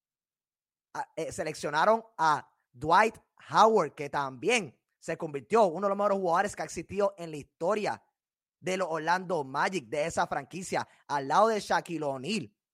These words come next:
Y tuvo un, y tuvo, vamos a decir, una tem-, una carrera exitosa con ese equipo.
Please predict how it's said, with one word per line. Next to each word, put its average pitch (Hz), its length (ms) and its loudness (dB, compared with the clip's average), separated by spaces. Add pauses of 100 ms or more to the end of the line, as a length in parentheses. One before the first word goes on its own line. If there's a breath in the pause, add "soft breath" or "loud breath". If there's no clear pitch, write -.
(880)
Y 151 120 -6
tuvo 196 220 2
un, 220 180 -4
y 156 300 -6
tuvo, 233 320 6
vamos 202 220 2
a - 20 6
decir, 220 360 -2 (180)
una 202 220 0
tem-, 185 280 -4
una 190 360 0
carrera 175 340 -2
exitosa 175 580 -2 (120)
con 160 200 -4
ese 226 240 -2
equipo. 156 560 -6